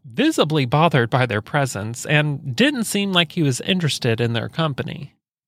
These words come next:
They both sat down and the older man started speaking as if I wasn't even in the room.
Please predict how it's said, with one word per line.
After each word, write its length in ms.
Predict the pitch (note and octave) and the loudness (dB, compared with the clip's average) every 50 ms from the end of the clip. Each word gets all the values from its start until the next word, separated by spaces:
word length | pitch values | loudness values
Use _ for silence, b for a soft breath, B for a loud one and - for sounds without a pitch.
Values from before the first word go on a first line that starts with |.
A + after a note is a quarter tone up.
| _ _ _ _ _ _ _ _ _ _ - | _ _ _ _ _ _ _ _ _ _ 0
They 100 | - C3 | 2 2
both 300 | C3 B2+ C3 C3 C3 - | 4 4 4 2 2 0
sat 320 | - - D#3+ E3 F3 - D3+ | -2 2 2 2 2 0 0
down 460 | D#3+ D#3+ E3 E3 E3 D#3+ E3 E3+ E3+ | 0 2 2 2 2 0 0 -2 -2
and 200 | - E3+ D#3+ D#3 | -2 -2 0 0
the 80 | D#3+ E3 | 2 0
older 260 | F3 F#3 F3+ F3+ F3 | 0 -2 -2 -2 -2
man 300 | E3+ E3+ E3+ E3+ F3 E3 | -2 -2 -2 -2 -4 -4
started 400 | - - G3 G3 F3 E3+ D3+ - | -2 0 0 0 0 -2 -4 -4
speaking 600 | - - F#3+ F#3+ E3 - F#3 F3+ F3 F3 F3 - - _ _ _ _ _ - | -6 -6 -6 -6 -6 -4 -4 -4 -2 -4 -6 -8 -12 _ _ _ _ _ 0
as 220 | C#4 D4 G#3+ G3+ | 0 0 2 2
if 140 | F#3+ - - | 0 2 2
I 120 | D3 B2+ | 2 2
wasn't 280 | A#2 A2+ G#2+ B2 A#2 A2 | 2 0 0 0 0 0
even 220 | A2 G#2+ A2 F#2+ | 0 -2 -2 -2
in 120 | G2 G2+ - | -2 -2 -2
the 80 | A2 | -2
room. 420 | B2 B2+ A#2 A2 B1 - - - | -2 0 -2 -2 -4 -10 -14 -18